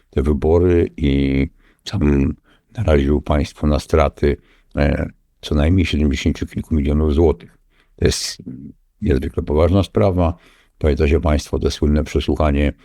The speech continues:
Kamińskiego w tej sprawie, chociażby wtedy, kiedy pan, e,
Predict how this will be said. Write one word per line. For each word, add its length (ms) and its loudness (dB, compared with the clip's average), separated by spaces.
Kamińskiego 800 0
w 60 -12
tej 140 2
sprawie, 360 0
chociażby 560 2
wtedy, 320 0
kiedy 380 0
pan, 280 0
e, 120 -6